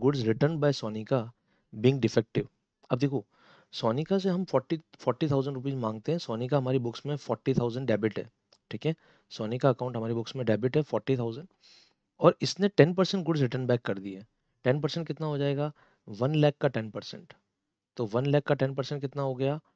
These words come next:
टेन थाउजेंड। टेन थाउजेंड के गुड्स रिटर्न बैक कर दिए, ठीक है। तो हम लोग क्या करेंगे, वैसे भी हम सोनिका से फ़ोर्टी थाउजेंड मांगते हैं, जब भी गुड्स रिटर्न बैक होते हैं, सेल्स रिटर्न्स अकाउंट को डेबिट करते हैं, ठीक है।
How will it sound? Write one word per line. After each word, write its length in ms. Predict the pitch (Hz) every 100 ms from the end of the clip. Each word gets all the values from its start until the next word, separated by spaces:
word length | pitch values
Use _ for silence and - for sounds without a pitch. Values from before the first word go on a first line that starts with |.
| _ _ -
टेन 160 | 120
थाउजेंड। 400 | 139 110 98 92 - _ - _ _ _ -
टेन 160 | 139
थाउजेंड 320 | 143 139 139 139
के 60 |
गुड्स 220 | 117 127
रिटर्न 260 | 117 107 120
बैक 160 | 117 113
कर 160 | 101
दिए, 280 | 98 101 107 - -
ठीक 120 | 127
है। 100 | 170 - _ _ _ _ _ -
तो 100 | 131
हम 80 | 139
लोग 140 | 160
क्या 120 | 175
करेंगे, 240 | 160 160 156
वैसे 280 | 117 -
भी 60 | 160
हम 80 | 175
सोनिका 360 | 156 147 151
से 120 | 156 151
फ़ोर्टी 240 | 143 147
थाउजेंड 280 | 143 143 143
मांगते 300 | 127 123 139
हैं, 80 | 143 _ _ _ - _
जब 180 | 110 117
भी 80 | 160
गुड्स 200 | 143 147
रिटर्न 240 | 135 147 143
बैक 160 | 143
होते 180 | 139 143
हैं, 40 |
सेल्स 260 | 139 131 135
रिटर्न्स 300 | 123 139 135
अकाउंट 240 | 127 131 135
को 80 |
डेबिट 280 | 123 113 127
करते 260 | 127 120 127
हैं, 100 | 131 _ _ _ _ _ _ _ _ _ -
ठीक 160 | -
है। 80 | 147